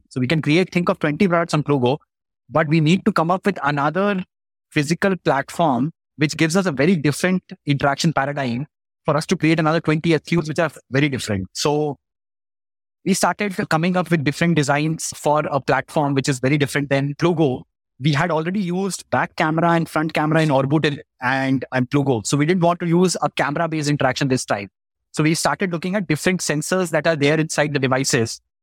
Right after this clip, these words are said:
to come up with the next, uh, interaction merging of physical and digital worlds. So we looked at mic, we looked at speaker, we looked at gyro, uh, we looked at accelerometer and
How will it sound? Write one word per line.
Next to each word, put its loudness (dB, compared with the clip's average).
to 2
come 0
up -2
with 0
the 2
next, -2
uh, -6
interaction -2
merging 0
of -2
physical 0
and 0
digital 0
worlds. -2
So 0
we 2
looked 2
at 0
mic, -2
we 2
looked 0
at -4
speaker, 0
we 0
looked 0
at 0
gyro, -2
uh, 0
we 0
looked 0
at 0
accelerometer 0
and -2